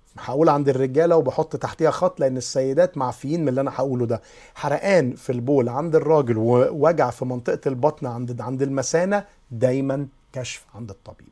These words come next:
دول الحاجات اللي باختصار كده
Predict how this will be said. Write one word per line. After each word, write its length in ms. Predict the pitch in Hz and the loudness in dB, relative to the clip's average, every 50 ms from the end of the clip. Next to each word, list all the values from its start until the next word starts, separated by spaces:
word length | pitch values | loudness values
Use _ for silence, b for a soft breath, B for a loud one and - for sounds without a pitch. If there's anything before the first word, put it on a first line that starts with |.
| _ _ b b b b b b b b | _ _ b b b b b b b b
دول 220 | 127 143 202 220 202 | 2 4 4 6 4
الحاجات 580 | 170 - - - 139 131 156 165 170 170 - | 4 0 -2 -6 -4 -2 0 0 0 -2 -4
اللي 220 | 151 135 127 139 - - | -6 -4 -4 -6 -6 -8
باختصار 720 | - 143 127 123 123 - - - 143 - - 170 180 175 | -12 -8 -2 -2 -2 -2 -2 -4 -4 0 2 2 2 2
كده 360 | 160 - 175 170 175 185 175 | 2 -2 -2 0 2 0 0